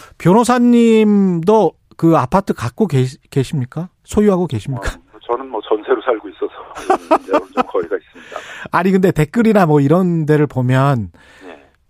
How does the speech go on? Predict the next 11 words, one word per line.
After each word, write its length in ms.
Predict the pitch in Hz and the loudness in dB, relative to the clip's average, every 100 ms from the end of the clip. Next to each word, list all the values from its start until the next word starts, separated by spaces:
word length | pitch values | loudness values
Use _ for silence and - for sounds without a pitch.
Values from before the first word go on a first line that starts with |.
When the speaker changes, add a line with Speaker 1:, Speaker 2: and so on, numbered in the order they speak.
| _ _ _ | _ _ _
Speaker 1:
"전세나 1000 | - 160 180 208 208 202 190 190 190 156 | 0 2 4 4 4 4 2 2 2 0
월세로 440 | 139 151 147 208 185 | 2 2 2 2 2
사는 280 | 175 185 180 | 2 0 0
사람들이기 560 | 165 175 170 156 160 | 0 0 2 0 0
때문에 440 | 156 165 160 226 269 | 0 2 4 4 4
이런 240 | 170 190 | 4 4
말을 260 | 196 185 175 | 4 2 2
하는 180 | 175 175 | 0 0
것이지." 540 | 151 131 143 127 160 | 0 0 -4 0 0
뭐 200 | 123 123 | 2 0
이런 440 | 127 156 196 170 | 2 2 2 0